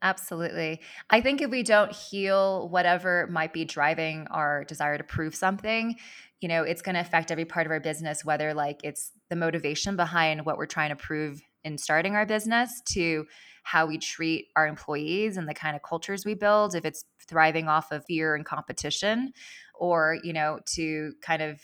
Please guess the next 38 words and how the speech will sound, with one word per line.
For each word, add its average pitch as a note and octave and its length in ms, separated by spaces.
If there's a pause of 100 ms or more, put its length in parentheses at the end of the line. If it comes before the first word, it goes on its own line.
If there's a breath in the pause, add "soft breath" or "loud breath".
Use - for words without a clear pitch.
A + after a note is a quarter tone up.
(100)
the E3 300
stress F3+ 560
and E3 180
overwhelm E3 720
and D3+ 160
burnout D#3 420
that D#3 100
we're D3 120
likely D3+ 340
to C#3 60
put - 180
on D3+ 140
ourselves, C3+ 720
you E3 120
know, C#3+ 200
if D3+ 160
we D3+ 100
don't D3 320
heal C#3+ 240
kind D3 200
of D3 60
what's C#3+ 160
underlying C#3+ 680 (320 soft breath)
some E3 160
of D#3 60
those C#3+ 180
drivers C#3 480
to - 100
begin C3 320
with. G2 240
So - 180
I'm D3+ 180
sure D#3 200
we'll D#3 80
dig D#3 220
into D3 240
that D3+ 180
more. D3 300